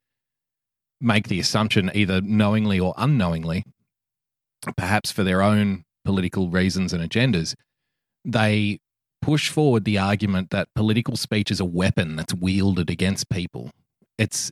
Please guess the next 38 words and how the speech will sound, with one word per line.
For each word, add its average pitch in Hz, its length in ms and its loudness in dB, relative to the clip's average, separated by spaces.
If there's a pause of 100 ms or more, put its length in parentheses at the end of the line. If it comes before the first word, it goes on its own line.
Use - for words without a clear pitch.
it's - 160 0
actually 139 500 2
more 110 420 2
nuanced 110 500 2
than 85 160 -4
that. 73 280 -8
And, 95 220 -2
you 101 80 2
know, 87 120 2
because 92 280 -2
a, 90 80 -4 (420)
you 92 80 -4
know, - 100 -6
a - 60 -12
certain 95 320 0
politician 92 560 -2
said 95 240 -2
something, 90 420 -4
"Oh, 87 200 -2
they're 95 180 0
attacking 90 680 -2
this 85 140 -4
person." 90 460 -4 (1040)
And 113 360 2
that 143 280 0
might 127 260 2
be 113 160 2
the 107 120 0
way 107 340 2
it 98 80 0
appears 101 460 0
on 98 160 -2
the 87 40 -2
surface - 600 0
at 95 80 -4
a 90 60 -4
very 95 260 0
shallow 95 760 2